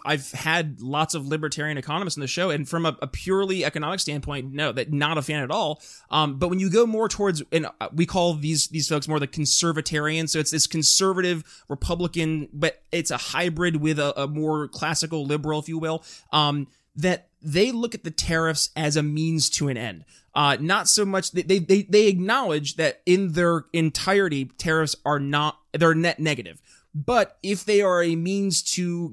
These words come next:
get a behavioral change, it's almost, I mean, they, they're kind of using the tariffs like they would use drug laws in America, right? To try to change behavior,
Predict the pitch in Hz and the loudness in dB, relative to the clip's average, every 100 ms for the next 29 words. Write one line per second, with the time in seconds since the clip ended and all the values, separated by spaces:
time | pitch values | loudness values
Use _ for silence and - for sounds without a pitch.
0 | 151 180 - 156 147 143 175 165 156 143 | -2 -2 0 -2 -2 -2 -2 -2 -2 -4
1 | 123 - 123 143 156 277 269 - - - | -6 -6 -6 -4 -2 0 0 -4 -20 -8
2 | 220 220 208 - 226 202 262 269 196 196 | -4 -2 -2 -2 -2 -2 0 0 2 2
3 | 214 190 185 175 185 175 185 - 170 160 | 2 0 -2 -2 -2 -2 -2 -2 -2 0
4 | 156 156 143 170 175 156 135 156 139 131 | 0 0 -2 -2 -2 -2 -2 -2 0 0
5 | 120 127 131 135 127 117 123 113 131 - | 0 -4 -6 -4 -6 -6 -8 -4 -4 -4
6 | 143 - 156 147 - 160 160 151 120 139 | -4 0 0 2 4 4 4 2 2 0
7 | - 139 117 104 | 2 2 2 -6